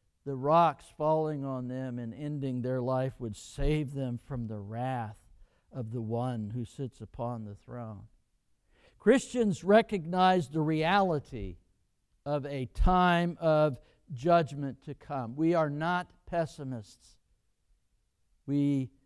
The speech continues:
look to the Bible and we see the realities that are there.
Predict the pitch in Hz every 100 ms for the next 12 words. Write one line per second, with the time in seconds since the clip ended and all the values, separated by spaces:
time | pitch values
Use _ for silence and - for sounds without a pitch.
0 | _ - 147 208 196 - - - 165 147
1 | 131 151 175 175 156 147 139 135 131 -
2 | 165 147 143 131 135 139 175 202 180 -
3 | 147 135 120 - - - 165 160 156 147
4 | 147 175 165 123